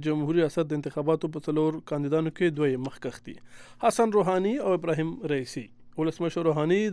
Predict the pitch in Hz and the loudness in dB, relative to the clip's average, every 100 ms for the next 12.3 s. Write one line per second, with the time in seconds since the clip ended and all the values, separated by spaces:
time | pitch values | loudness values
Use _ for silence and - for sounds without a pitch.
0 | 170 - - 175 160 - - - - - | 0 -2 -2 0 0 -6 -20 -20 -20 -20
1 | - 165 175 196 175 185 180 - 170 151 | -4 2 4 4 2 -2 -2 0 0 2
2 | 175 247 226 165 160 156 190 175 170 156 | 0 0 2 4 2 2 2 0 0 -2
3 | 147 165 180 165 156 147 143 156 151 147 | 2 2 0 -2 -2 0 0 0 0 -4
4 | 143 175 269 - - - - - 151 156 | -2 0 0 -4 -10 -20 -12 -4 -2 -2
5 | - 180 175 170 151 143 139 - 180 156 | -2 0 2 0 0 0 -2 0 0 2
6 | 147 139 165 - 180 170 143 143 160 151 | 0 0 0 0 0 0 0 2 2 0
7 | 135 - 147 160 151 139 156 165 143 - | -4 -6 -6 -4 -6 -4 -4 -2 -4 -4
8 | 135 135 151 170 170 - - 139 131 190 | -6 -2 0 2 0 -4 -6 -6 -2 -2
9 | 202 269 233 - - - - - - 170 | 0 0 -2 -6 -20 -20 -20 -14 -6 -6
10 | - 160 143 165 156 147 143 139 - - | -2 -2 0 0 0 0 -2 -4 -8 -6
11 | - 123 117 - 113 - - - - - | -4 -4 -6 -14 -14 -16 -20 -20 -20 -20
12 | - 196 | 2 8